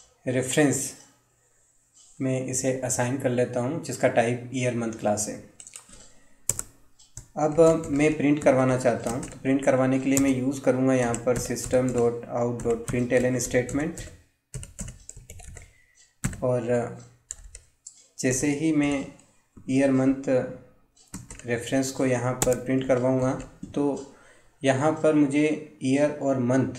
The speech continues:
का जो combination है वो मिलेगा। मैं यहाँ पर run करके check करके बताता हूँ आपको। आप देख सकते हैं यहाँ पर ईयर और month मुझे मिल चुका है यहाँ पर इस तरीके से।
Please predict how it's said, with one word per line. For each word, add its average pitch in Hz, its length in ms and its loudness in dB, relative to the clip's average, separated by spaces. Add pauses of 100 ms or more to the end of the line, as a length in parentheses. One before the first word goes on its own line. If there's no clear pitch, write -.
(180)
का 131 80 4
जो 131 120 0
combination 127 600 0
है 113 200 -2 (540)
वो 139 100 0
मिलेगा। 101 420 -2 (1600)
मैं 123 120 -4
यहाँ 123 140 -2
पर 123 160 -2
run 127 180 0
करके 131 200 -2
check 131 240 -4
करके 131 180 -4
बताता 123 380 0
हूँ 139 140 2
आपको। 151 260 -4 (1700)
आप 123 100 0
देख 131 200 -4
सकते - 320 -4
हैं 147 140 0
यहाँ 127 200 2
पर 135 300 -2
ईयर 131 280 0
और 127 240 -2
month 117 380 -4 (280)
मुझे 127 380 -6
मिल 117 180 -2
चुका 113 260 -4
है 113 260 -6
यहाँ 110 160 -8 (140)
पर - 140 -14
इस - 160 -10
तरीके 107 320 -6
से। - 220 -8